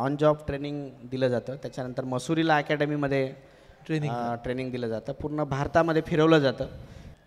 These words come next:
Speaker 1: त्याच्यामधून एक overall पूर्ण इंडियाच्या, अ, सामाजिक आणि आर्थिक जी परिस्थिती आहे वेगवेगळ्या स्टेटमध्ये, अ, इश्यूज जे आहेत, अ, ॲडमिनिस्ट्रेशनमधले आणि बाहेरचे सामाजिक आणि एकंदरीत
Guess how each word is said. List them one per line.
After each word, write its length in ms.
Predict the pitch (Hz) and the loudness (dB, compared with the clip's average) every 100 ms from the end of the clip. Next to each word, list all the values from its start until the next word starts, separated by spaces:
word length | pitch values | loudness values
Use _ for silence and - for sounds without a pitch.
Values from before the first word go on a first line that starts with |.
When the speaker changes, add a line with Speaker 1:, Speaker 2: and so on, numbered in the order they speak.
| _ _ | _ _
Speaker 1:
त्याच्यामधून 480 | - 147 175 185 190 | -8 -2 0 2 2
एक 220 | 190 190 - - - | 0 -4 -12 -20 -20
overall 520 | - - 147 180 190 | -20 -8 -2 2 2
पूर्ण 260 | 196 196 190 | 2 -2 -2
इंडियाच्या, 800 | 165 165 180 180 190 180 175 170 - - - - | -2 2 2 4 6 8 8 6 2 -10 -16 -2
अ, 460 | 147 139 139 135 131 - - - - | 2 4 2 0 -4 -8 -20 -20 -8
सामाजिक 640 | 147 139 156 156 165 160 | -4 0 2 2 0 0
आणि 180 | 147 147 | -2 0
आर्थिक 420 | 131 131 175 156 - - - _ 127 | -2 0 0 -2 -4 -20 -20 _ -6
जी 80 | |
परिस्थिती 500 | 139 143 139 - 151 | 0 2 0 -2 0
आहे 140 | 147 135 | 2 4
वेगवेगळ्या 320 | 131 131 135 | 2 2 2
स्टेटमध्ये, 600 | 135 135 131 135 120 110 - - - - - _ | 2 0 0 0 0 0 -4 -16 -20 -20 -20 _
अ, 220 | 113 120 123 | -6 -2 -2
इश्यूज 440 | 127 139 170 165 | -4 -4 2 2
जे 160 | 139 143 | 2 2
आहेत, 300 | 131 135 127 - - - _ _ _ | 2 2 0 -2 -20 -20 _ _ _
अ, 40 | - | -8
ॲडमिनिस्ट्रेशनमधले 1120 | 120 117 123 135 135 135 127 135 139 131 135 | -6 -4 -4 -6 -6 -6 -4 -2 -2 2 4
आणि 460 | 131 131 131 127 117 - | 4 0 -4 -6 -8 -12
बाहेरचे 480 | 117 117 143 139 131 | -6 -2 -2 -2 -4
सामाजिक 540 | - 117 123 123 127 | -4 -2 0 -2 -2
आणि 340 | 123 120 117 117 | -2 -2 -4 -4
एकंदरीत 580 | 113 135 131 127 127 | -2 -2 0 -2 -6